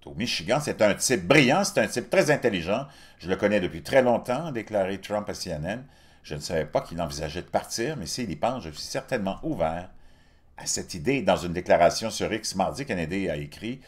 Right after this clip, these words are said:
Comme toujours, je suis prêt à discuter avec les dirigeants de n'importe quel parti politique pour faire avancer les objectifs, les objectifs que j'ai servis pendant quarante ans dans ma carrière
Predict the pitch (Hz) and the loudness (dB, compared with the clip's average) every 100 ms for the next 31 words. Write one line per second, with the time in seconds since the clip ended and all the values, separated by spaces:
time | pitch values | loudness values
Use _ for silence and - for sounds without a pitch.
0 | - - - 226 - 135 110 120 92 80 | -20 0 6 6 6 2 6 4 2 -4
1 | - 82 - 120 80 73 73 - - 123 | -8 -8 -4 -2 -2 -4 -6 -8 -4 -2
2 | 78 76 78 143 160 104 127 110 95 180 | -2 -6 -10 -4 -2 0 -2 -4 -4 0
3 | 147 - 135 - 92 - - 175 92 - | -2 -2 -4 -4 -4 -6 -4 -2 -2 -6
4 | 113 - - - - - - 214 214 - | -10 -14 -20 -20 -20 -20 2 8 8 10
5 | 170 139 107 92 147 107 117 101 92 82 | 12 12 10 6 2 4 4 2 -2 -8
6 | - 110 82 139 160 98 - 143 147 80 | -6 -4 -2 0 0 -4 -8 -10 -8 -8
7 | 73 76 165 127 73 87 - - - - | -6 -2 0 -2 -4 -12 -14 -20 -20 -6
8 | 95 90 95 95 170 120 78 127 123 82 | -2 0 0 4 4 4 -2 -2 -2 -2
9 | 80 95 76 87 110 131 | -2 -2 -2 -2 -4 -4